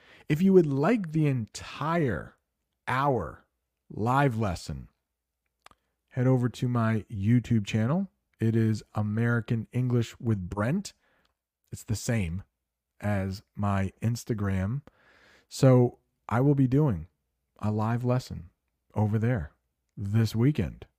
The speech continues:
Probably on Facebook too. And it's American English with Brent over there as well. Thank you all. This was fun. Thank you for joining me. It was so nice to see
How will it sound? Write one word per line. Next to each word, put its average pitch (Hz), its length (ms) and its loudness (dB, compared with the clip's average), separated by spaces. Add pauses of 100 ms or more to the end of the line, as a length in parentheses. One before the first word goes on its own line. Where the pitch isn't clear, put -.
(1500)
Probably 226 240 -2
on 226 140 2
Facebook 151 540 2
too. 85 340 -2 (800)
And 110 100 0
it's - 280 -6 (300)
American 110 420 -2
English 104 360 -4
with 95 160 -8
Brent 82 340 -6 (560)
over 113 240 2
there 110 320 0
as 101 200 -2
well. 92 520 -4 (560)
Thank 202 200 -4
you 190 120 6
all. 80 180 0
This 117 220 -2
was 208 120 0
fun. 208 360 0 (320)
Thank 156 260 0
you 202 80 4
for 170 140 0
joining 156 400 4
me. 80 220 -2 (840)
It 120 80 0
was 120 160 2
so 160 460 4
nice 143 380 2
to 139 140 -2
see 147 480 2